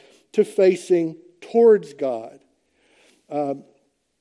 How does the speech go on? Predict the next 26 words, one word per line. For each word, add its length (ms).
I 120
also 420
base 360
it 80
on 120
what 220
we 140
see 260
Jesus 460
doing 340
in 120
the 80
very 480
next 420
verse, 640
after 400
verse 340
seventeen 460
in 100
chapter 320
fourteen, 500
verse 260
eighteen. 580
We 180
see 300
Jesus 640